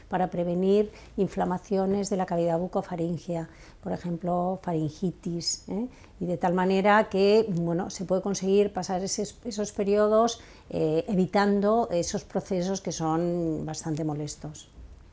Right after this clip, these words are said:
El própolis actúa, eh, porque, eh, algunos de sus componentes, por un lado, lo que hacen es atacar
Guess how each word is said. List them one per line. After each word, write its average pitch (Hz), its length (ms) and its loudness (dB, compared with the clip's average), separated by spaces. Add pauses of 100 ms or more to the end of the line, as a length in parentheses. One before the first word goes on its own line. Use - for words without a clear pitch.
(260)
El 175 120 0
própolis 226 440 2
actúa, 247 540 2 (360)
eh, 185 520 0
porque, 190 500 2
eh, 170 380 0 (200)
algunos 190 440 2
de 214 80 0
sus 202 240 -4
componentes, 208 640 0
por 185 160 -2
un 196 140 2
lado, 196 220 2
lo 196 140 2
que 180 140 -2
hacen 190 300 0
es 196 280 0 (340)
atacar 196 520 6